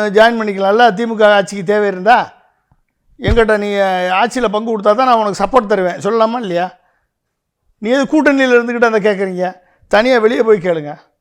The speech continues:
நாளைக்கு அறுதி பெரும்பான்மை பெற முடியாம போயிடுச்சு திமுக. காங்கிரஸ்ல ஐம்பது பேர் இருக்காங்க. நாங்க ஐம்பது பேரை வச்சு எங்களுடைய ஆதரவு இருந்தா தான் நீ ஆட்சி அமைக்க முடியும்ன்ற சூழல் வந்துருச்சுன்னு வச்சுக்கோங்க. அப்ப வந்து நீங்க காங்கிரஸுக்கு,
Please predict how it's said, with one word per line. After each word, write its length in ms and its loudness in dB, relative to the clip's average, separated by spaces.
நாளைக்கு 400 0
அறுதி 280 4
பெரும்பான்மை 420 -2
பெற 160 2
முடியாம 260 0
போயிடுச்சு 340 -6
திமுக. 420 -6
காங்கிரஸ்ல 400 0
ஐம்பது 560 0
பேர் 140 -2
இருக்காங்க. 580 -8
நாங்க 320 0
ஐம்பது 280 4
பேரை 200 4
வச்சு 240 0
எங்களுடைய 440 4
ஆதரவு 320 4
இருந்தா 120 2
தான் 140 0
நீ 60 -4
ஆட்சி 300 0
அமைக்க 220 -2
முடியும்ன்ற 320 -4
சூழல் 500 2
வந்துருச்சுன்னு 320 -6
வச்சுக்கோங்க. 400 -12
அப்ப 280 4
வந்து 200 2
நீங்க 320 -2
காங்கிரஸுக்கு, 440 2